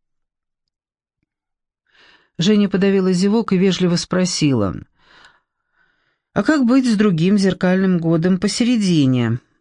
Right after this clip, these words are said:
тысяча семьсот семьдесят седьмым? Тогда в Лондоне тоже что-то кошмарное стряслось. Насколько мне известно, ничего заслуживающего внимания». Профессор подкатил к ней в кресле и заявил:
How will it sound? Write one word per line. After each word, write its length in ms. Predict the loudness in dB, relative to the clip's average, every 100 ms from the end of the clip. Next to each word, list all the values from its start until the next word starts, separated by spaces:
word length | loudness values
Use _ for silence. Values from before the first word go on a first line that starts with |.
| _ _
тысяча 480 | -4 -2 -4 -2 -2
семьсот 580 | 0 -2 -2 -2 -4 -4
семьдесят 640 | -4 0 2 0 -2 -4
седьмым? 680 | -4 -2 2 2 2 -2 -6 _ _ _ _ _ _ _ _ _ _ -8
Тогда 260 | -4 0
в 40 | 0
Лондоне 440 | 2 2 2 0
тоже 240 | 0 0 -2
что-то 320 | -2 -2 -2
кошмарное 720 | -2 -2 0 2 2 0 0
стряслось. 800 | -4 -4 -4 -2 -2 -2 -4 -10 _ _ _ _ _ _
Насколько 600 | -2 0 0 0 -2 0
мне 260 | 2 2 2
известно, 420 | 0 0 0 0
ничего 460 | 0 0 0 -2 0
заслуживающего 920 | -2 0 -2 0 0 0 0 -2 0
внимания». 840 | 2 2 2 2 2 2 0 -4 -10 _ _ _ _ _ _ _ _ _ _ _ _ _
Профессор 540 | -2 0 2 0 0 0
подкатил 600 | -2 -2 0 0 0 -2
к 100 | 0
ней 160 | 0 0
в 140 | -2
кресле 480 | -2 0 -2 -2 -2
и 40 |
заявил: 640 | 0 0 0 0 0 -2